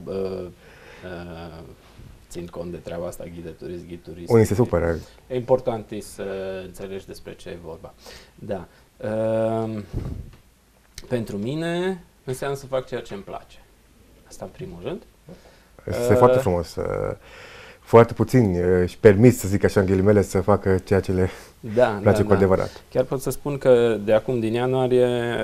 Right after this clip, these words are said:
Speaker 1: asta a devenit, uh, ocupația mea principală, pentru că acum o făceam, până acum o făceam în paralel.
Speaker 2: Mhm.
Speaker 1: Și acum am renunțat la vechea ocupație,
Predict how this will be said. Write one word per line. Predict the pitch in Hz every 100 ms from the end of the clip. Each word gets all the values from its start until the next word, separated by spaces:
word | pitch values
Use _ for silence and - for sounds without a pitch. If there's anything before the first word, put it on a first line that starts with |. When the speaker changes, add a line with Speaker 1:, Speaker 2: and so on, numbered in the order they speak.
| 113
Speaker 1:
asta | 113 117 -
a | 110
devenit, | 104 104 107 107 117 110 - -
uh, | 104 101 101 98
ocupația | 98 - - 107 -
mea | 104
principală, | - 101 98 - 95
pentru | 85 92 -
că |
acum | 95 - 113
o | 104
făceam, | - - 107 104 101
până | 95 113
acum | 107 - 117
o | 113
făceam | 107 110 113 107
în |
paralel. | 101 101 98 90 87 104 82
Speaker 2:
Mhm. | 82 123 - - - - _
Speaker 1:
Și | 113
acum | 113
am | 123
renunțat | 117 110 104 - 214 208 - - - _
la | 98 95 92 92 _ - -
vechea | 101 107 117
ocupație, | 113 98 - 92 - 185